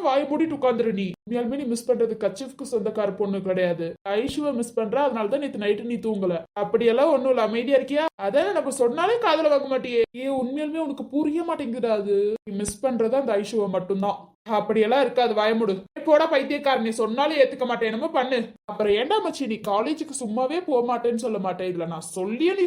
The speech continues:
சொல்லியிருக்கல. நீ முடிஞ்சா போய் கர்ச்சீஃபை கொடுத்துடுற அந்த பொண்ணுகிட்ட. அந்த கர்ச்சீஃபுக்கு சொந்தக்கார பொண்ணு அந்த பொண்ணா இருக்க கூடாதுடா. அப்புறம் எந்த பொண்ணா இருக்கணும்னு நினைச்சிட்டு இருக்க? ஐஷுவை தானே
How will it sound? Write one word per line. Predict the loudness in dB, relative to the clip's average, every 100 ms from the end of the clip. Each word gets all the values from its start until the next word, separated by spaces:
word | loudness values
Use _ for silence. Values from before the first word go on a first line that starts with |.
| 2
சொல்லியிருக்கல. | 0 0 -6 -6 -4 0 2 2 0 0 -4 -10 -6
நீ | -2 0
முடிஞ்சா | 2 2 2 2
போய் | 0
கர்ச்சீஃபை | 0 0 -2 -2 -4
கொடுத்துடுற | -4 0 0 0
அந்த | -2 -2
பொண்ணுகிட்ட. | -4 -4 -4 -4 -4 -8 -10
அந்த | -8 -2
கர்ச்சீஃபுக்கு | -2 -2 -6 -6 -6 -4
சொந்தக்கார | -4 -2 -2 -2
பொண்ணு | -2 -4 -2
அந்த | -2
பொண்ணா | -2 -2 -2
இருக்க | -2 -4 -2
கூடாதுடா. | 0 0 0 -2 -2 -6 -10 _ -6 -2
அப்புறம் | 2 4 4
எந்த | 2 0
பொண்ணா | 2 2
இருக்கணும்னு | 0 -4 -4 -4
நினைச்சிட்டு | -4 -6 -6
இருக்க? | 0 0 0 -4 -4 -2
ஐஷுவை | 0 2 4
தானே | 2